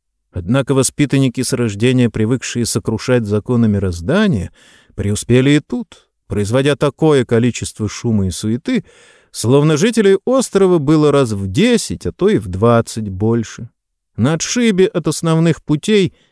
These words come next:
встречались, разумеется, и пустынные территории, и заброшенные ходы. Однако близ спален жизнь всегда била ключом.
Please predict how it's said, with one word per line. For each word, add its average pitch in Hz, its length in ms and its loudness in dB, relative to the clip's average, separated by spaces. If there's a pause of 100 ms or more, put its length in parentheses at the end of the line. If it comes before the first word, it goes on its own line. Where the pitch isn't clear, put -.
встречались, 147 680 0
разумеется, 123 640 2
и 117 60 0
пустынные 117 640 -4
территории, 95 640 -4 (380)
и 104 80 -4
заброшенные 127 640 0
ходы. 87 540 -6 (360)
Однако 147 480 0
близ 131 300 0
спален 208 720 0 (220)
жизнь 165 520 0
всегда 151 520 -2
била 104 340 -2
ключом. - 640 -12